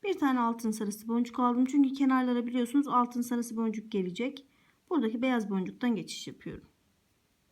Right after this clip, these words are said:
Şimdi çiçeğimin rengini aldım hanımlar. Çiçeğimizi yerleştirmeye başlıyoruz. Ben kırmızı kullandım. Çukurda olan boncuğu atlıyoruz. Yüksekte duran boncuktan geçiş yapıyoruz.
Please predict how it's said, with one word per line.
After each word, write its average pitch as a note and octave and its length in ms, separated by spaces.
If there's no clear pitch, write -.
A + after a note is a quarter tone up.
Şimdi E4 260
çiçeğimin F#4+ 560
rengini E4+ 680
aldım G3+ 360
hanımlar. G3 520
Çiçeğimizi A#3+ 540
yerleştirmeye A3 640
başlıyoruz. F#3 600
Ben D4+ 180
kırmızı A#3 400
kullandım. F3+ 720
Çukurda G4 400
olan A#3+ 260
boncuğu G3+ 480
atlıyoruz. D#4 720
Yüksekte D4+ 460
duran G3+ 280
boncuktan B3 520
geçiş - 320
yapıyoruz. - 580